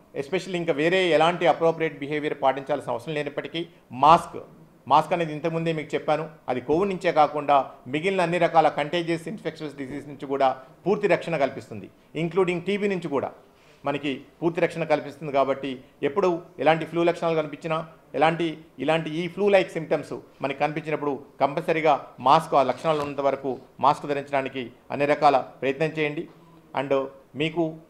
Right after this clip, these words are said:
respiratory related issues ఉన్నప్పుడు, లేకపోతే శ్వాసకోశ ఇబ్బందులు తలెత్తినప్పుడు మాత్రమే మీరు హాస్పిటలైజ్ కావాల్సిన అవసరం ఉంటది. Otherwise ఎలాంటి hospitalization కూడా కోవిడ్కి సంబంధించి, ఆ, అవ్వాల్సిన అవసరం లేదు. And until unless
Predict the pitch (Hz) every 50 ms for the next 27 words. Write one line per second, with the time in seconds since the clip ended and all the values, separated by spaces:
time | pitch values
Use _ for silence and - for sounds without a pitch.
0 | _ - - 135 135 135 - 175 185 175 160 175 170 165 165 165 160 165 165 156
1 | 156 - - - 165 160 - 185 170 165 170 170 165 160 165 165 160 165 160 -
2 | - _ - 135 135 135 135 - 151 135 - 151 156 160 160 160 196 175 165 -
3 | 151 147 160 160 151 - 151 143 143 143 147 151 147 143 139 - 139 139 143 139
4 | 123 - - - - 131 127 123 113 123 127 - - 147 - 147 143 127 - -
5 | 131 131 135 135 - 131 123 - 131 135 117 139 135 143 143 - - _ - -
6 | 123 139 143 139 131 131 123 127 139 143 139 147 135 - - - - - 127 135
7 | - 175 165 147 156 143 - - 156 147 143 143 135 131 - 139 135 139 139 -
8 | 131 131 131 123 - 131 123 113 - - _ _ - - 113 117 - 117 131 143
9 | 143 143 - 131 123 - - 135 135 135 131 139 - - - - _ _ _ -
10 | 120 123 113 113 123 131 165 165 160 151 143 143 139 139